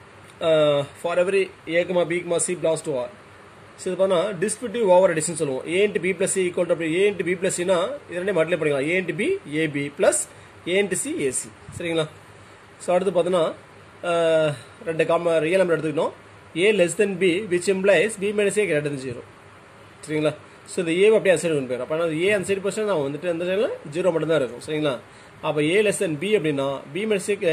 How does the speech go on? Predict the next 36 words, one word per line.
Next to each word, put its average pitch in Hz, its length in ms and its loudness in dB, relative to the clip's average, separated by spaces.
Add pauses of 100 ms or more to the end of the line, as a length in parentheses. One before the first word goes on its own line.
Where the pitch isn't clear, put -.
(160)
greater 170 240 0
than 165 120 0
zero-னு 156 260 -4
சொல்லலாம். 131 280 -8 (460)
B 151 40 -4 (140)
minus 247 240 4
A 240 80 2
greater 196 180 0
than 170 120 0
zero 180 240 0
அப்படின்னா, 135 320 0 (340)
A, 175 140 -4 (140)
A 165 200 0
less 165 200 0
than 160 140 -4
B-ன்னு 147 220 -4
சொல்லலாம். 127 220 -10 (120)
Which 165 200 -8
implies, 156 480 0 (180)
இது 143 200 -14
பேர் 165 140 -2
என்னது? 165 220 -4 (1300)
If 214 180 -2
and 233 140 6
only 180 280 4
if-னு 170 260 -4
சொல்லுவோம். 127 220 -4
இது 147 100 -10
என்ன 156 80 -6
சொல்லுவோம்? 185 300 -4 (100)
If 214 200 -6
and 208 100 -2
only 165 300 2
if. 127 120 -4 (680)
இப்படி 156 180 -4
இருந்தா 190 160 2